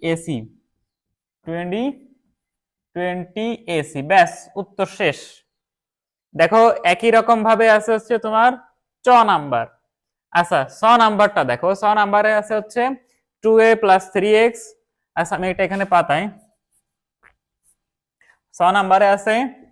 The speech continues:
টু এ প্লাস থ্রি এক্স মাইনাস টু ওয়াই মাইনাস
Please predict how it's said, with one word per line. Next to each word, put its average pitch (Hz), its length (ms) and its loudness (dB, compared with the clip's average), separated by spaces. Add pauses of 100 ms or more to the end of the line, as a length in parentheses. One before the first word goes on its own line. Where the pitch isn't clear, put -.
(1700)
টু 190 100 -6 (240)
এ 214 40 0 (240)
প্লাস 165 440 0 (580)
থ্রি 175 180 -6 (220)
এক্স 220 240 -8 (1700)
মাইনাস 160 580 -4 (1160)
টু 185 100 -4 (220)
ওয়াই 208 260 2 (1120)
মাইনাস 170 540 -2